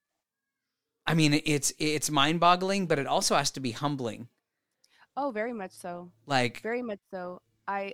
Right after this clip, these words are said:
Speaker 2: I tell my parents, um, they obviously weren't perfect in the sense of providing emotional stability for me, you know, and I think in part because my mom was an immigrant. She's now a citizen and a nurse.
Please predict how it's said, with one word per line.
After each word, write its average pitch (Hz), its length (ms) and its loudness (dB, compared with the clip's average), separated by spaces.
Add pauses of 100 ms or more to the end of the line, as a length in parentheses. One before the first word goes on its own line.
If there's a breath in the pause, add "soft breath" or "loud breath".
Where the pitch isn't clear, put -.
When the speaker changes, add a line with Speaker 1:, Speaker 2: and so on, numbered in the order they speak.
Speaker 2:
I 202 100 -6
tell 254 200 -8
my 269 160 -8
parents, 196 640 -12
um, 175 420 -12 (380)
they 226 180 -4
obviously 240 400 -4
weren't 220 280 -8
perfect 196 520 -10
in 196 100 -8
the 185 100 -8
sense 185 380 -12
of 175 260 -12
providing 180 480 -8
emotional 180 560 -10
stability 160 600 -10
for 156 240 -18
me, 104 260 -16 (440)
you 202 120 -6
know, 190 240 -4
and 190 120 -8
I 190 60 -8
think 220 240 -10 (240)
in 208 220 -8
part 208 380 -4
because 180 760 -10 (500)
my 202 180 0
mom 196 460 -4 (160)
was 202 200 -10
an 226 100 -12
immigrant. 185 520 -10
She's 180 220 -14
now 180 400 -6
a - 60 -16
citizen 190 480 -12
and 180 140 -12
a 190 60 -8
nurse. 175 360 -8